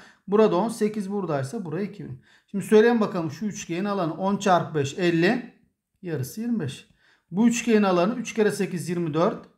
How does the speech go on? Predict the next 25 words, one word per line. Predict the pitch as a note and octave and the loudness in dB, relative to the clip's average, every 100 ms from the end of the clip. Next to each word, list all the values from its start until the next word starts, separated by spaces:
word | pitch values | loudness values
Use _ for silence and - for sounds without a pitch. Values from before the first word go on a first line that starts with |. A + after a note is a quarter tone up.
| _ | _
yarısı | F3+ E3+ C#3 - | -8 -6 -6 -6
on | C3+ | -6
iki. | A#2 - D#3+ - - _ _ _ E3+ | -6 -10 -12 -12 -16 _ _ _ 0
Bu | B3 | 2
üçgenin | A#3+ - A3 G#3 | 2 2 2 4
alanı | F#3 F3+ A#3 | 2 0 0
iki | A3+ | -2
kere | A3+ G#3 | 2 2
sekiz, | G#3 F#3 E3 | 2 -2 -2
on | F#3+ E3+ | -2 0
altı, | D3 C3 | -2 -4
yarısı | A3 D#3 C3 G3+ | -6 -6 -8 -12
sekiz. | - C3+ - - | -12 -14 -14 -10
Peki | D3 C#3 C3 | -8 -4 -4
dikdörtgenin | C3 G3 G3+ G3+ A#3+ A#3 | 2 4 4 2 2 4
alanı | G#3 F3 A3+ A3+ - _ _ - | 4 2 0 -4 -14 _ _ -8
on | D#3+ F3 G#3 A#3+ C4 B3 | -2 2 4 4 2 -4
çarpı | G#3 E3+ D3 C3+ | 0 0 0 -6
sekizden | C3 F3+ E3+ C#3 D#3 A3 | -10 -10 -10 -8 -6 -6
seksen | A3 D#3+ D#3 - C4+ | -6 -8 -8 -10 -8
mi? | C#3+ - _ _ _ | -8 -10 _ _ _
O | F#3+ | -2
zaman | G3 F#3+ | 2 2
seksen | - - F#3+ F#3 A#3+ A3 | 2 2 2 2 2 4
eksi | F3 - - A#3+ B3 | 2 -2 -2 -2 -4